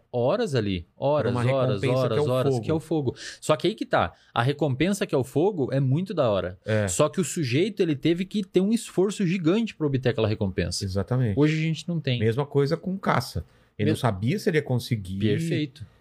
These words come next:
Speaker 1: Perfeito. E cansava,
Speaker 2: Cansava,
Speaker 1: e et cetera.
Speaker 2: é.
Speaker 1: Hoje a gente tem tudo muito fácil. E eu não tô dizendo, o pessoal fala, "Ah, não, mas então volta lá e vive igual eles e tal." Pessoal, naquela época a gente morria com vinte e cinco anos.
Speaker 2: É.
Speaker 1: Com vinte anos caía os dentes.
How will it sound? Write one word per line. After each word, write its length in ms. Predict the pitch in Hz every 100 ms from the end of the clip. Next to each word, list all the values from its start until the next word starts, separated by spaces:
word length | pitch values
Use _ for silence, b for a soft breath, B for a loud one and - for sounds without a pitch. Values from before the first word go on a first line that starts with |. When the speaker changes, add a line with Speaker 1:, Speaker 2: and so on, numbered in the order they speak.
| _
Speaker 1:
Perfeito. 600 | 107 110 - 180 131 127 123
E 80 |
cansava, 840 | 104 131 123 - 117 120 117 110 107
Speaker 2:
Cansava, 100 | 107
Speaker 1:
e 220 | 110 113
et 40 |
cetera. 440 | 113 113 110 110 95
Speaker 2:
é. 200 | _ -
Speaker 1:
Hoje 260 | 160 185 185
a 60 |
gente 140 | 196 185
tem 140 | 190
tudo 200 | 165 185
muito 220 | 175 175
fácil. 480 | - 180 185 - 92
E 60 | 110
eu 80 | 143
não 100 | 147
tô 140 | 190
dizendo, 380 | 147 120 170 131
o 20 |
pessoal 260 | 131 123 135
fala, 300 | - 190 208
"Ah, 20 |
não, 180 | 196 208
mas 100 | 180
então 260 | 175 185
volta 380 | 151 160 196 -
lá 180 | 151 175
e 60 | 160
vive 260 | 143 170
igual 260 | 175 160 131
eles 220 | 165 156
e 40 | 127
tal." 100 | 131
Pessoal, 320 | 131 127 170
naquela 300 | 131 156 151
época 280 | 160 - 175
a 40 |
gente 200 | 165 160
morria 300 | 170 147 160
com 140 | 165
vinte 160 | 151 165
e 20 |
cinco 240 | - 160 147
anos. 300 | 135 110 95
Speaker 2:
É. 20 |
Speaker 1:
Com 140 | 131
vinte 260 | 117 139 143
anos 140 | 135
caía 180 | 135 135
os 60 | 131
dentes. 400 | 113 107 -